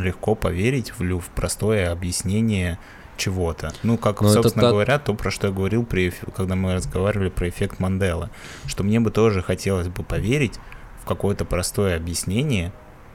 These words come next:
Speaker 1: ну, всего, что происходит на Земле. Вот ты такой поверил, что есть рептилоиды, и все, все вопросы твоей жизни
Speaker 2: Ну
Speaker 1: решены.
Speaker 2: да.
Speaker 1: Есть стройная теория, типа, белого и черного. И ты точно знаешь, что вот есть рептилоиды, а есть люди, и вот у них борьба.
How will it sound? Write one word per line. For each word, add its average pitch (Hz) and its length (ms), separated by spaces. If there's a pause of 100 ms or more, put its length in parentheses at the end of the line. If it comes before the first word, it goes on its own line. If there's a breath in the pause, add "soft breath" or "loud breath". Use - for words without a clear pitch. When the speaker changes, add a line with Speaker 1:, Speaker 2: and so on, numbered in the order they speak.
(100)
Speaker 1:
ну, 92 240 (120)
всего, 101 380
что - 160
происходит 101 460
на 101 100
Земле. 95 360
Вот 85 180
ты 98 100
такой 87 440 (720)
поверил, 120 400
что - 180
есть 90 160
рептилоиды, 90 560
и 85 40
все, - 240
все - 220
вопросы 101 400
твоей 87 240
жизни 110 340
Speaker 2:
Ну 87 60
Speaker 1:
решены. 110 240
Speaker 2:
да. 101 140
Speaker 1:
Есть 90 340
стройная 135 460
теория, 113 600 (400 loud breath)
типа, 98 280
белого 113 420
и 104 80
черного. 87 520 (120)
И 107 80
ты 113 120
точно 98 360
знаешь, 90 260
что - 180
вот 85 240
есть - 200
рептилоиды, 160 680 (400 loud breath)
а - 80
есть 120 280
люди, 92 280
и 87 80
вот 120 220
у - 40
них 104 180
борьба. 98 440